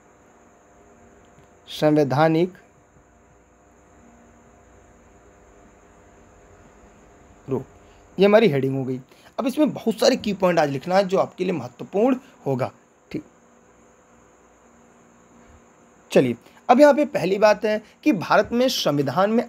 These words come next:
स्थानीय प्रशासन के स्वरूप का स्पष्ट उल्लेख आपको मिलता है। अगर देखा जाए संविधान यहाँ पर अनुच्छेद चालीस में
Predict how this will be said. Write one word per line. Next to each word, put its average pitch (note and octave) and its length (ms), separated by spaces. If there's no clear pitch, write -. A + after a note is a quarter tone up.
स्थानीय F3 340
प्रशासन F#3 520
के A#3+ 100
स्वरूप G3 460
का B2+ 120
स्पष्ट - 480
उल्लेख E3 340
आपको D3 240
मिलता C#3+ 300
है। C3+ 160
अगर A3 200
देखा B3 260
जाए A#3+ 160
संविधान E3+ 560
यहाँ F3 200
पर G3+ 200
अनुच्छेद E3+ 460
चालीस C3 400
में C3 120